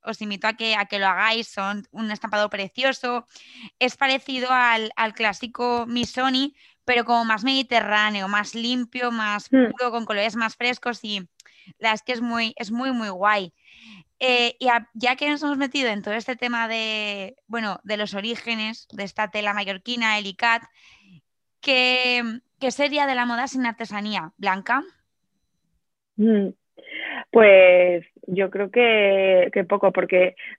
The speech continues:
Speaker 2: todo empieza por, por un taller.
Speaker 1: Ujú.
Speaker 2: Todas las marcas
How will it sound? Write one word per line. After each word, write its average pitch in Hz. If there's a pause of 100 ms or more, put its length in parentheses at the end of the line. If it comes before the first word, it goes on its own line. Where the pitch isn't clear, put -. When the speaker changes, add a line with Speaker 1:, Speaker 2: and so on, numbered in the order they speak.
(160)
Speaker 2:
todo 220
empieza 240
por, 208
por 202
un 202
taller. 208 (400)
Speaker 1:
Ujú. 196
Speaker 2:
Todas 226
las 254
marcas 240